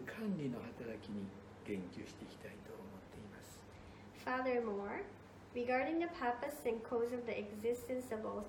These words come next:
Speaker 2: things, I would like to talk about these topics next time in the Work of Creation Mandate.
Speaker 1: 皆様方の上に神の祝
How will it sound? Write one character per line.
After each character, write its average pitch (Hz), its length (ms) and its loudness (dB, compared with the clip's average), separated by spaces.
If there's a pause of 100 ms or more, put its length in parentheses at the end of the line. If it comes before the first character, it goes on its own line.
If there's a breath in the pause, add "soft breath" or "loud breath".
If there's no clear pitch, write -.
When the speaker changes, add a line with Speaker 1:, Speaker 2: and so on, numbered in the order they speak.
Speaker 2:
things, 208 500 -4 (300)
I 220 120 2
would 226 140 6
like 247 240 2
to 349 60 2
talk 269 340 0
about 220 420 4
these 262 320 -2
topics 208 460 -4 (100)
next - 340 -2
time 233 240 2 (540 loud breath)
in 240 100 4
the 226 80 6
Work 214 320 2
of 220 220 2
Creation 208 640 0 (100)
Mandate. 190 440 -4 (840)
Speaker 1:
皆 113 200 -2
様 113 240 -4
方 101 220 -6
の 104 60 -6 (120)
上 104 220 -4
に 208 120 0 (360)
神 - 180 -4
の - 120 -8
祝 - 220 -8